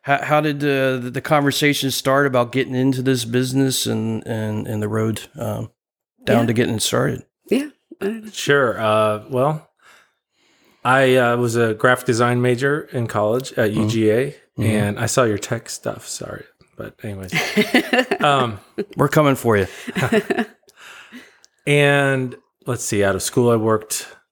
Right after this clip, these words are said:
Speaker 3: um, in the marketing department of the Y M C As for all the Y M C As around Atlanta for many years. And then I went on to the agency world and worked there for about, uh, six or seven years,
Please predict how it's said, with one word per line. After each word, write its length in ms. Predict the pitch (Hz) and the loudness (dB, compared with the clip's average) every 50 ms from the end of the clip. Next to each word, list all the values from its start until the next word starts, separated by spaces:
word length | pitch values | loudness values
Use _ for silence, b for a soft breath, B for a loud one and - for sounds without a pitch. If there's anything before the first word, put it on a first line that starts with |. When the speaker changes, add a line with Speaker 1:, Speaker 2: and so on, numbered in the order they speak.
| _ - | _ -6
Speaker 3:
um, 420 | - 95 90 85 87 87 85 - _ _ - | -6 -4 -4 -6 -8 -10 -12 -16 _ _ -4
in 180 | 151 135 117 | 0 2 2
the 120 | 117 113 113 | 2 4 4
marketing 380 | 110 113 117 113 - 120 113 | 4 4 2 2 0 -2 -2
department 640 | 107 95 - - 113 107 110 110 110 107 107 107 107 - _ _ _ _ _ - | -2 0 0 0 0 2 2 2 2 2 2 0 -2 -8 _ _ _ _ _ -2
of 180 | 113 101 92 | -2 0 2
the 200 | 110 104 101 101 | 2 2 2 2
Y 180 | 95 107 113 113 | 2 2 2 2
M 80 | 110 | 2
C 220 | - - - 110 107 | 0 2 2 4 6
As 240 | 107 107 110 - - | 6 4 4 0 -2
for 240 | - 101 92 92 | -2 0 0 2
all 120 | 104 104 101 | 2 0 2
the 320 | 107 101 98 95 92 - - | 2 0 0 0 -2 -6 -8
Y 160 | - 117 110 110 | -2 0 0 0
M 60 | 107 | 2
C 140 | - 120 110 | 2 2 2
As 60 | 107 | 2
around 140 | 107 107 107 | 2 0 2
Atlanta 380 | 110 110 110 110 110 110 110 | 2 2 2 2 2 2 0
for 260 | 104 - - 104 98 | -2 -2 0 0 0
many 280 | 95 101 104 104 107 107 | 2 2 2 2 2 2
years. 320 | 110 107 107 110 110 104 | 4 4 2 2 2 0
And 140 | 104 95 98 | 0 2 2
then 100 | 101 101 | 2 2
I 60 | 101 | 2
went 280 | 101 101 104 104 104 104 | 2 2 2 2 2 2
on 140 | 101 101 98 | 0 0 -2
to 80 | - - 110 | -2 0 2
the 60 | 104 | 2
agency 400 | 104 107 110 107 101 - - 113 | 4 4 2 0 0 0 0 0
world 440 | 110 110 110 113 113 117 113 110 - - | 2 2 2 2 2 0 0 -2 -4 -2
and 240 | 107 98 95 98 101 | -2 0 0 0 2
worked 340 | 98 101 104 - - - - B B B B B B B B B B B B B B B B B _ - | 2 0 0 0 -4 -14 -20 B B B B B B B B B B B B B B B B B _ 2
there 320 | 127 139 147 151 151 147 | 4 6 6 6 4 2
for 280 | 147 - - 151 147 147 | 0 -2 2 4 4 4
about, 440 | 143 143 135 135 135 135 135 - - _ _ _ _ - | 4 4 4 4 4 2 2 -2 -6 _ _ _ _ -6
uh, 360 | - 135 127 127 123 123 123 120 | -2 0 2 2 2 2 2 0
six 320 | - - - 143 - - | 0 0 0 -2 -2 -2
or 40 | 127 | -4
seven 300 | - 143 135 131 135 131 | 0 0 2 2 2 2
years, 800 | 131 131 131 127 127 127 123 120 117 117 - - - - - | 2 2 2 2 2 2 2 0 -2 -2 -4 -4 -4 -6 -8